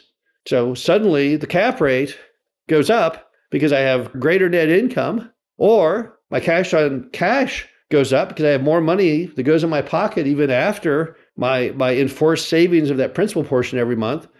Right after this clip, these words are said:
And then the cash flow is another huge winner. So a lot of times what you can do with that R V park after purchase has a huge impact on those three C's. And obviously financing also has a huge impact. The way you finance it and the amount of down payment you utilize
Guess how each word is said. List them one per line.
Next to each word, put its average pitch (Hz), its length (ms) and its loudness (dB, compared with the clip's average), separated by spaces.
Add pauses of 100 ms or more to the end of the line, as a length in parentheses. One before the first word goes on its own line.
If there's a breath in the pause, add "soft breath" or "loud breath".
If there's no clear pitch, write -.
(140)
And 139 240 0
then 147 160 2
the 170 60 0
cash 202 280 0
flow 202 140 2
is 175 100 2
another 185 200 4
huge 202 240 0
winner. 214 460 -2 (380)
So 165 140 0
a - 20 4
lot 170 180 4
of 240 80 0
times 208 320 0
what 151 120 0
you 165 100 0
can 139 160 0
do 214 120 2
with 247 100 2
that 202 120 2
R 185 140 2
V 170 100 2
park 160 300 0
after 143 200 -2
purchase 175 420 -2
has 139 180 -2
a 131 40 -4
huge 175 880 0
impact 156 680 -2 (240)
on 147 220 -2
those 139 200 0
three 139 280 -2
C's. 139 580 -2 (160)
And 147 100 0
obviously 214 400 0
financing 196 600 0
also 233 380 0
has 151 200 0
a 135 60 -2
huge 110 320 -4
impact. 110 460 -6
The 110 60 -6
way 160 140 2
you 220 140 2
finance 196 640 0
it 196 160 0
and 127 200 -4
the 127 60 -2
amount 127 300 -6
of 127 120 -8
down 117 220 -2
payment 170 380 0
you 170 80 0
utilize 151 680 0